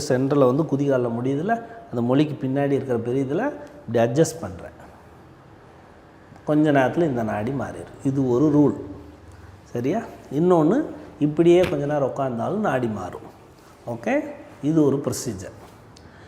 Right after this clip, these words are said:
இன்னொரு ரூல், நாடி மாத்துறது. இந்த நாடி எங்களை இயங்க வைக்கணும்.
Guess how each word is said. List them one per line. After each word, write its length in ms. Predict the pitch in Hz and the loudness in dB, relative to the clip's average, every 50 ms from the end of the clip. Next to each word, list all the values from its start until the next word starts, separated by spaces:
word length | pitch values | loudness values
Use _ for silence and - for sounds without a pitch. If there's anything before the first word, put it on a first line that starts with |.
| - - - - 131 151 | -20 -20 -12 -4 -2 2
இன்னொரு 360 | 185 196 196 202 196 190 170 151 131 | 2 4 6 6 6 6 6 4 0
ரூல், 220 | 120 120 113 98 85 - - - - - - - - - - - - - - - - - | 0 0 -2 -2 -4 -8 -14 -18 -20 -20 -20 -20 -20 -20 -20 -20 -20 -20 -20 -18 -10 -4
நாடி 240 | 143 139 143 139 | -2 -2 0 0
மாத்துறது. 480 | 135 123 120 110 95 - - - - - - - - - - - - - - - - - - - | 0 -2 -4 -4 -6 -10 -12 -16 -18 -18 -20 -20 -20 -20 -20 -20 -20 -20 -20 -20 -20 -14 -8 0
இந்த 140 | 147 160 170 | 4 6 6
நாடி 320 | 165 165 151 147 143 165 190 170 | 6 6 4 4 4 2 2 2
எங்களை 360 | 131 127 127 123 117 107 92 - - - - - | 2 0 0 -2 -4 -4 -6 -8 -12 -16 -16 -10
இயங்க 260 | - 143 156 151 143 | -6 -6 -4 -2 -2
வைக்கணும். 440 | 123 110 104 95 98 101 95 - - | -2 -4 -4 -10 -12 -12 -14 -14 -18